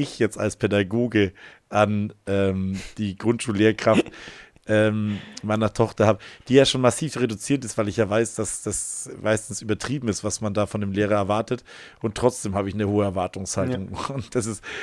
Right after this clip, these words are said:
Speaker 1: wow, also vielen Dank, ihr lieben Grundschullehrer, wie viel Angst wahrscheinlich die Schülerinnen und Schüler sind wahrscheinlich immer noch die entspanntesten, wenn ich mir angeschaut habe, äh, was die Eltern da oben Rotz und Wasser geheult haben auf den Emporen und auf den, <laughs> in der Turnhalle bei der Begrüßung.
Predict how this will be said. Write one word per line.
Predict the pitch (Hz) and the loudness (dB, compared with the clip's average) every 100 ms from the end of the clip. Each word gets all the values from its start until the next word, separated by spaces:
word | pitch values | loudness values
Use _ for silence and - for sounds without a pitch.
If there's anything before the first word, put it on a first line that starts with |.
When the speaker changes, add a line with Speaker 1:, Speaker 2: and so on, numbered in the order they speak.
| - - - - - | -10 -12 -12 -8 -2
Speaker 1:
wow, | 104 110 117 | 8 10 10
also | 113 110 | 6 2
vielen | - 139 | 2 4
Dank, | 135 135 135 | 4 4 2
ihr | 135 | 2
lieben | 127 127 127 | 2 0 0
Grundschullehrer, | 135 120 120 123 117 120 | -2 -2 0 4 4 2
wie | 110 | 0
viel | 107 123 120 | -2 2 2
Angst | - 123 139 - | 2 -4 -4 -4
wahrscheinlich | 120 - 127 127 | -4 0 -2 -2
die | 117 | -8
Schülerinnen | - 135 135 123 127 | -6 0 2 2 0
und | 120 107 | -2 -4
Schüler | 139 135 | -4 -4
sind | 123 | -2
wahrscheinlich | 120 113 120 120 | -2 0 -2 -2
immer | 120 127 | -6 -8
noch | 123 107 | -8 -6
die | 127 | -6
entspanntesten, | 110 - 120 127 - 123 | -4 -2 -2 -4 -6 -4
wenn | |
ich | 113 | -2
mir | 113 | -2
angeschaut | 113 120 - 120 | -2 -4 0 2
habe, | 117 110 - - - - _ | 2 0 -8 -18 -18 -20 _
äh, | 110 113 117 107 | 2 4 4 4
was | 113 - | 0 -2
die | 117 | -4
Eltern | 117 123 131 | -2 -2 0
da | 120 | 0
oben | 120 117 120 | 0 -2 -2
Rotz | 113 120 - | -2 -2 -2
und | 113 | -4
Wasser | 110 - 123 | -4 -2 0
geheult | 120 113 120 113 | 0 2 2 2
haben | 117 120 | -2 -2
auf | 110 104 | -4 -6
den | 120 | -6
Emporen | 113 101 117 120 | -6 -4 -2 -2
und | 120 | 0
auf | 107 - | -4 -2
den, | 120 - | -4 -2
<laughs> | 151 - - - - | -4 -2 -6 -8 -6
in | 131 | 2
der | 117 113 107 | 4 4 2
Turnhalle | - 131 117 117 | -2 0 2 2
bei | 113 | 2
der | 113 | 0
Begrüßung. | 110 107 117 110 117 | -2 -2 -2 0 -2